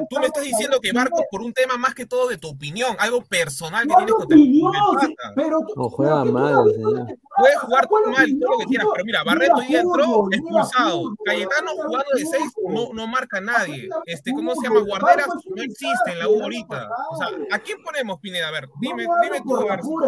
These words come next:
Speaker 2: yo miro
Speaker 1: Porque
Speaker 2: primero,
Speaker 1: no,
Speaker 2: yo
Speaker 1: porque la
Speaker 2: miro,
Speaker 1: opinión ahorita
Speaker 2: yo
Speaker 1: de Diego
Speaker 2: miro,
Speaker 1: para mí no es
Speaker 2: yo miro.
Speaker 1: parcializada, o sea, no es
Speaker 2: Barco,
Speaker 1: objetiva, mejor dicho. Es más que
Speaker 2: Barco,
Speaker 1: otro de
Speaker 2: bueno, que
Speaker 1: opinión
Speaker 2: sí,
Speaker 1: subjetiva.
Speaker 2: señor, aprenda a ver, yo he visto toda la temporada y la San Martín Barco ha sido un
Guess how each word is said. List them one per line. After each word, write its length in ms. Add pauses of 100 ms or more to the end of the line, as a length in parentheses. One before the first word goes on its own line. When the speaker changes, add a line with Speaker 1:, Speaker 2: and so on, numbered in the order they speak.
(120)
Speaker 2:
yo 180
miro 460
Speaker 1:
Porque 140
Speaker 2:
primero, 260
Speaker 1:
no, 80
Speaker 2:
yo 100
Speaker 1:
porque 220
la 120
Speaker 2:
miro, 120
Speaker 1:
opinión 180
ahorita 220
Speaker 2:
yo 80
Speaker 1:
de 60
Diego 160
Speaker 2:
miro, 40
Speaker 1:
para 140
mí 80
no 80
es 60
Speaker 2:
yo 20
miro. 40
Speaker 1:
parcializada, 680
o 60
sea, 100
no 80
es 60
Speaker 2:
Barco, 140
Speaker 1:
objetiva, 360
mejor 220
dicho. 280
Es 80
más 140
que 80
Speaker 2:
Barco, 80
Speaker 1:
otro 180
de 60
Speaker 2:
bueno, 60
que 40 (140)
Speaker 1:
opinión 100
Speaker 2:
sí, 120
Speaker 1:
subjetiva. 180 (160)
Speaker 2:
señor, 180
aprenda 400
a 40
ver, 200
yo 80
he 40
visto 280
toda 140
la 100
temporada 480
y 60
la 160
San 160
Martín 280
Barco 220
ha 60
sido 140
un 40